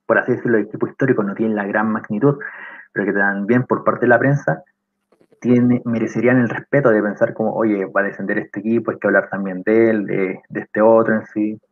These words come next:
y eso en sí, y, y más que nada, o sea, yo creo que varios opinamos esto, eh, más que la pelea de arriba, que ya Católica y La Calera se han lanzado bastante, incluso seré chistoso, pero Palestino podría ser el campeón a fin de cuentas si se la siguen farreando,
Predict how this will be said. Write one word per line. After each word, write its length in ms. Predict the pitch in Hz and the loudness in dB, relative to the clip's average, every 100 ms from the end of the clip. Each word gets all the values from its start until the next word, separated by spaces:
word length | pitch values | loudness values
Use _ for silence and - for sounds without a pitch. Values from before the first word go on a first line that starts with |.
| _ - | _ -6
y 160 | 104 | 2
eso 160 | 143 156 | 2 2
en 120 | 117 - | -2 -2
sí, 220 | 110 - _ | -10 -10 _
y, 340 | 113 110 107 98 - _ _ _ | -16 -12 -12 -12 -16 _ _ _
y 60 | 117 | 0
más 180 | 131 | 0
que 120 | - 156 | 2 4
nada, 500 | 123 143 170 175 _ | 6 6 2 -2 _
o 100 | - | -20
sea, 240 | 117 110 107 | -2 0 2
yo 80 | 104 | 2
creo 160 | 113 | 0
que 100 | 104 | 0
varios 220 | 98 104 113 | 2 2 2
opinamos 320 | 123 120 113 | 2 2 2
esto, 300 | 113 - 147 - - - - _ _ | -2 -4 -4 -4 -14 -16 -18 _ _
eh, 480 | 113 107 104 104 - _ _ | -2 0 0 -2 -6 _ _
más 300 | 117 117 147 | 0 2 2
que 80 | 175 | 4
la 120 | 175 | 4
pelea 200 | 151 139 | 6 6
de 40 | 139 | 6
arriba, 400 | 120 110 95 - _ | 6 4 2 -6 _
que 100 | 98 | -2
ya 160 | 107 110 | -2 0
Católica 420 | 107 110 110 107 | 0 0 0 -2
y 140 | 101 | -2
La 140 | 98 98 | -2 -2
Calera 280 | 98 101 | 0 0
se 120 | 98 104 | -2 -4
han 100 | 104 | -4
lanzado 440 | 98 - 98 104 | -6 -6 -2 0
bastante, 440 | 98 - 120 - | -2 0 -2 0
incluso 720 | 104 101 113 110 - 107 95 - | -4 -2 -2 -2 0 0 0 -2
seré 240 | 104 104 | -4 -4
chistoso, 420 | 110 - 127 120 | -4 -2 -2 0
pero 380 | 107 98 92 85 | 0 2 2 2
Palestino 400 | 107 - - 113 | 0 -2 -2 0
podría 240 | 104 98 98 | 0 0 -2
ser 100 | 101 | -6
el 80 | - | -8
campeón 340 | 90 - 95 | -8 -6 -2
a 240 | 92 90 | -2 -2
fin 140 | - 92 | -6 -6
de 80 | 95 | -4
cuentas 260 | 95 90 | -4 -6
si 80 | 101 | -8
se 120 | - 90 | -6 -6
la 120 | 87 | -6
siguen 180 | 95 - | -10 -8
farreando, 480 | 95 95 95 110 | -2 -2 -2 -6